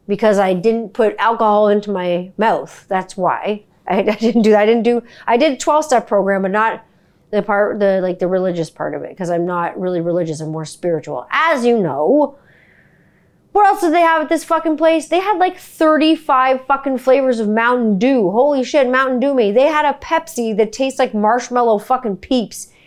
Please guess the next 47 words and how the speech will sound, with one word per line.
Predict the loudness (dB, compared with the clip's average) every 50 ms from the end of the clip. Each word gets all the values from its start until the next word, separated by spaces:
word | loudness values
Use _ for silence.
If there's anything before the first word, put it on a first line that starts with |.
| _ _
It | -2 0
was | 2 2
like | 2 4
a | 4 4 2
root | 2 2 2 2 2 0 0
canal | -2 0 2 2 2 2
just | 0 -2 -2 0
waiting | 2 2 2 2
to | 0 0
happen. | 0 0 0 0 0
Amazing | 0 0 2 2 2 4 4 4 4 2 2 0 0 -2
spot, | -4 -8 -6 -2 0 2 2 0 0
though. | -4 -6 -6 -8 -12 _ _ _ -6
Nicest | -2 0 2 2 4 2 2 0 -2 -4 -6 -6 -6 -6
people | -4 -2 -2 0 0 0
that | 0 0 0
own | 0 -2 -2 -4
it, | -6 -6 -4
too. | -2 -2 -2
Nice, | -2 -2 -2 -2 0 -2 -2 -4 -10 -16 -14 -12
nicest | -10 -8 -8 -8 -8 -8 -10 -12 -10
people. | -8 -10 -10 -10 _ _ _ _ -8
It's | -8 -8
called | -4 -2 -2 -2 -2
the | -2
Sweet | -6 -4 0 2 2 2 2 -2
Spot. | -4 -2 2 2 4 4 2 0 -2 -8 -14 _ _ _ _ _ 0
They | 2 2 4
had | 4 2 2
some | 0 0 0
sodas | 0 0 0 2 2 2 2 0
there. | 0 0 0 0 -2 -4 -8 _ _ _ _ _ -4
They | -2
had | 0 0 0 -2 -2 -8 -12
pickle, | -6 -4 -4 -4 -2 0 0 2 0 0 -2 -8 _ _ _ _ _ _ -2
dill | 0 0 0
pickle. | 0 -4 -6 -4 0 0 0 0
They | 0 -2 -2
had | -2 -4 -6 -8 _ -20
pepper. | -14 -6 -4 -4 -4 -2 0 0 0 0 -2 -6 _ _ _ _ _ _ _ _
They | 0 0 2
had | 2 2 0 -2
spicy | -4 -10 -12 -12 -8 -4 -2 0 0 0 -2 -2 -2
ones. | 0 2 2 0 0 2
They | 2 2
had | 2 2 0 2
bacon. | 2 2 2 2 2 0 0 0 0